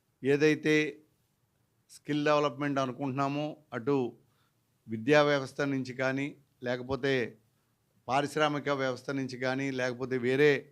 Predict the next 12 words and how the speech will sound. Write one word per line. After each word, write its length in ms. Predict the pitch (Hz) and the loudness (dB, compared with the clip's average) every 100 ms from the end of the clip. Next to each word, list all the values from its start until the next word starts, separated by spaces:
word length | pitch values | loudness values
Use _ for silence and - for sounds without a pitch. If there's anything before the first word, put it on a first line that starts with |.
| _ _ - 127 | _ _ -16 -10
ఇతర 260 | 120 156 147 123 - _ _ _ _ | -2 2 2 2 -6 _ _ _ _
నైపుణ్యాభివృద్ధికి 1600 | 123 135 151 151 156 156 151 143 131 147 131 143 143 143 _ - 143 | 0 2 2 0 0 2 2 0 -2 -4 -2 -2 -2 -6 _ -8 -6
స-, 180 | 151 - 113 | -6 -12 -10
సంబంధించినటువంటి 1000 | - 135 147 143 131 139 131 135 131 143 135 113 - _ _ _ - | -4 0 0 0 0 -2 -2 -2 -2 -2 -2 -4 -14 _ _ _ -10
అన్ని 360 | 131 151 180 180 | -4 0 4 4
రంగాల్లోనూ 720 | 147 143 156 165 165 160 160 156 | 4 4 6 8 8 4 2 -2
నై-, 340 | 147 139 139 - | -2 -4 -6 -6
నైపుణ్యాభివృద్ధి 920 | 131 127 147 147 139 127 143 123 139 139 | -6 -4 -2 0 -2 -2 -4 -4 -6 -2
కోసం 400 | 143 135 156 139 117 - _ _ _ | 0 2 2 0 -4 -14 _ _ _
కృషి 260 | 127 123 135 | -8 -8 -6
చేయడానికి 680 | 143 143 131 139 135 131 165 170 - _ _ _ 127 | 0 2 2 0 -2 -4 -4 -4 -10 _ _ _ -6
తప్పకుండా 760 | 127 - 143 143 143 143 147 | -6 -2 -2 -2 -2 2 2